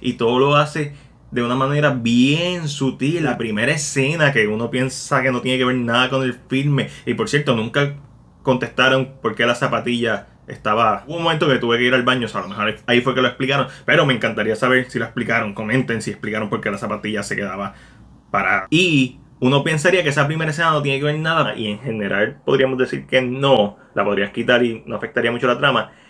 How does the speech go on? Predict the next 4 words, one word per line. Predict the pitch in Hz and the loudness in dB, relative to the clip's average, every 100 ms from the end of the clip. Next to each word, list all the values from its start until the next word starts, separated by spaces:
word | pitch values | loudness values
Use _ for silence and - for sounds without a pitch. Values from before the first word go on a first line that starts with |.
| - - | -16 -6
Estructuralmente, | 135 143 143 143 135 147 170 180 156 135 123 | -2 2 0 4 4 2 -4 -8 -4 -4 -2
para | 139 127 | 0 2
los | 127 117 | 2 -2
personajes, | - 117 - 120 156 147 127 | -2 -2 -2 -4 -2 -2 -6